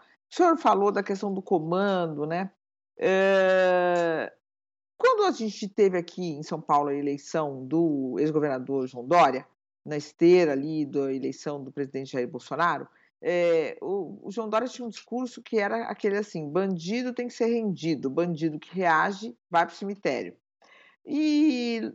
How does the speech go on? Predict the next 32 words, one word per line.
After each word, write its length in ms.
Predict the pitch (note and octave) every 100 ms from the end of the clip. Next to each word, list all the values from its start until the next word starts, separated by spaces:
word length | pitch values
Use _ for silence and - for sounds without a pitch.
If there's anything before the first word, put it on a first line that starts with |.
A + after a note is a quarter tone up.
| - C#4+ E4
na 100 | A4
sequência, 800 | D#4 A3+ B3+ D#4+ C4+ G#3+ A3+
a 60 | G3+
letalidade 800 | A#3 - G#4 C#4+ A3 D4+ D#4 E4+
ao-, 320 | E4+ - - -
policial 420 | C#4 C#4+ D4+ D4+
aumentou. 640 | F4 F#4+ - G#3+ G3 - _
E, 140 | A4 A4
de 100 | A4
repente, 540 | F#4+ - F4 E4+ F4+ E4+ C4
um 140 | C4+ C4+
fato 520 | - - C#4 D4+ C#4 -
fez 340 | - C4 C#4 C4+
com 140 | C4+
que 180 | C4 C4
ele 200 | B3 C4+
mudasse 640 | D#4 C#4+ G3+ F3+ A3 -
o 40 | D#3
discurso 440 | - D#3 C#3+ -
dele, 320 | C#3+ G2 - _ _ _ _ _
eh, 120 | B2 C#3
que 160 | A3
foi 280 | - F3+ F#3+
o 60 | G#3+
massacre 420 | A#3 - F#3 G#3+
de 80 | G#3
Paraisópolis, 920 | A3 A#3+ B3+ E3 G#3 G3+ D#3+ B2 C3
né, 180 | C#3+ E3
quando 180 | D3 C#3+
os 80 |
jovens 380 | C#3 C#3+ D#3+ F#3
foram 420 | - D3+ D3 F3